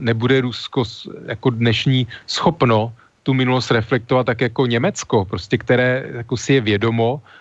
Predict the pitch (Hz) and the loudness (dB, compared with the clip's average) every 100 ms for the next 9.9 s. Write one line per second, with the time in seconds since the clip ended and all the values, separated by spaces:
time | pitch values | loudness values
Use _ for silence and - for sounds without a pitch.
0 | _ - 107 107 110 113 107 - 120 127 | _ -2 0 2 0 0 -2 -2 0 0
1 | 120 113 - 123 120 117 117 - 117 113 | 0 -4 -2 -2 0 0 0 0 0 -2
2 | 117 113 - 104 104 120 113 113 113 113 | -6 -6 -2 -2 0 -2 0 -2 -2 -2
3 | 113 - 117 110 - 120 107 131 127 104 | -2 0 0 0 -2 -2 0 0 0 0
4 | 143 170 - 117 107 107 127 - 123 - | 0 0 0 0 0 -2 -4 -2 -4 -4
5 | - - - - 107 104 110 120 117 107 | -12 -20 -8 0 2 2 0 -2 -4 -2
6 | - 117 113 113 - 135 107 - 135 120 | 2 2 2 0 -6 -10 -10 -2 2 2
7 | 120 123 120 - _ _ - 113 110 117 | 2 0 -2 -6 _ _ -6 -2 0 -2
8 | 123 185 156 131 127 170 147 151 139 127 | -8 -8 -2 0 2 0 0 -2 -2 -2
9 | - 185 165 - 131 123 117 120 - | 2 0 0 -2 0 0 0 -4 -4